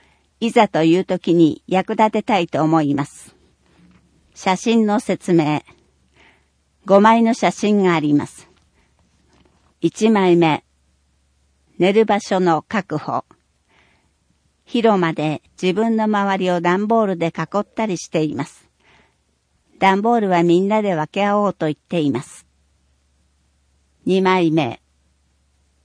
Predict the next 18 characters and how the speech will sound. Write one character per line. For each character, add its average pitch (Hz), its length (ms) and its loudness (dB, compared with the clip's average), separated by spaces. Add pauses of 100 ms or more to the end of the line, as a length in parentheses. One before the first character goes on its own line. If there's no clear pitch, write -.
東 220 480 -2
松 202 260 -2
島 226 280 -2
市 - 160 -6
の 170 120 2
み 170 160 4
ん 196 100 -2
な 202 120 -4
と 165 160 -2
の 170 200 0
交 160 280 0
流。 151 260 -4 (1400)
車 220 380 4
座 214 160 2
に 208 140 4
な 196 120 4
っ - 40 -12
て - 340 -4